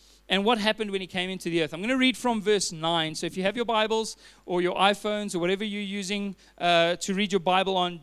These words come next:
John chapter number one and verse nine, it says, "The true light." Stop there for a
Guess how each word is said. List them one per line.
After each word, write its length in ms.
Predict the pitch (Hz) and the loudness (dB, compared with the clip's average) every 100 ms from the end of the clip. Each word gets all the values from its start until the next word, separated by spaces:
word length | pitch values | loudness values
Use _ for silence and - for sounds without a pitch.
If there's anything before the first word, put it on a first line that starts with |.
| - | -12
John 440 | - 190 208 220 | -4 2 2 0
chapter 300 | 208 214 - | -2 -4 -4
number 260 | 202 190 160 | -6 -4 -4
one 520 | 151 170 180 175 180 - - - - _ | -6 -2 -2 -2 -6 -14 -20 -20 -20 _
and 240 | 170 170 | -4 -4
verse 400 | 151 180 180 - | -4 -2 -2 -4
nine, 600 | 180 175 175 175 170 170 165 _ - - | -2 0 2 0 -2 -6 -14 _ -20 -6
it 120 | 196 180 | -6 -4
says, 360 | - 233 190 | 0 0 0
"The 180 | 156 226 | 0 0
true 400 | 226 - 311 302 | 0 2 4 6
light." 460 | 240 156 - - - _ _ _ _ _ _ _ _ _ _ _ _ _ _ _ _ _ _ - | 4 2 -4 -16 -16 _ _ _ _ _ _ _ _ _ _ _ _ _ _ _ _ _ _ -12
Stop 320 | - 196 190 | 0 0 0
there 180 | 185 175 | -2 -2
for 200 | 175 160 | -2 0
a 200 | 151 | 0